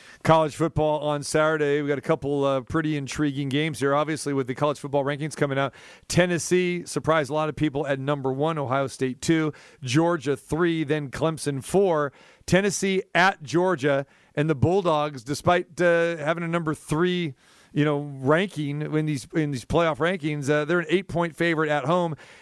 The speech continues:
And I gotta believe, Scott, that that's some great bulletin board material for the Georgia Bulldogs. Like, "You're making us three? You're making this, this, this ham and egg Tennessee team, uh, come out of nowhere?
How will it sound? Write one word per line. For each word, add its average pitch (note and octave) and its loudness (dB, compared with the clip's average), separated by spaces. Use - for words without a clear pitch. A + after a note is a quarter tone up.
And D#3+ 2
I F3+ 2
gotta B3 0
believe, F#3 0
Scott, C#3+ 0
that C#3 -6
that's A3+ 2
some C3 -6
great A3+ 0
bulletin D#3+ 0
board E3 2
material C#3+ 0
for E3 4
the E3 2
Georgia D#3 2
Bulldogs. C#3+ -2
Like, C#3 -8
"You're F#3+ 0
making D#4+ 0
us C#4 2
three? C4 2
You're B3+ 2
making D#4+ 2
this, B3+ 2
this, B3+ 4
this A#3 -2
ham D4 2
and D4 -4
egg C#4+ -2
Tennessee C4+ 2
team, D#4+ 0
uh, A3+ 6
come C4+ 2
out C#4+ 4
of B3+ -2
nowhere? C#4+ 4